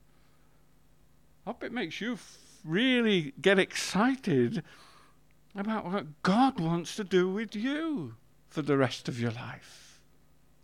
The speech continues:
In Psalm hundred thirty-nine, you know it well, it says, "I will praise you, for I am fearfully and wonderfully made.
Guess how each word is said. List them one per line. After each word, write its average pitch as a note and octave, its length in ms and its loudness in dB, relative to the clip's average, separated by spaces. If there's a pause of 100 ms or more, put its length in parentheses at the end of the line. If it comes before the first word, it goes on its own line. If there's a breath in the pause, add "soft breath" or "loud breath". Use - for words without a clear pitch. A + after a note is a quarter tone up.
(2250)
In D3 80 0
Psalm D3 260 8
hundred C#3+ 340 8
thirty-nine, D3 560 0
you A2+ 120 0
know B2+ 120 2
it G#2 80 -2
well, E3 200 0
it A2+ 100 -6
says, C3+ 180 -4 (280 loud breath)
"I D3+ 100 4
will D#3 140 4
praise F#3+ 400 4
you, G#3 180 6 (240 loud breath)
for D3+ 220 4
I D3 120 4
am C#3+ 240 4
fearfully F3+ 800 2
and C#3+ 320 -2
wonderfully E3 680 -4
made. D3 440 -6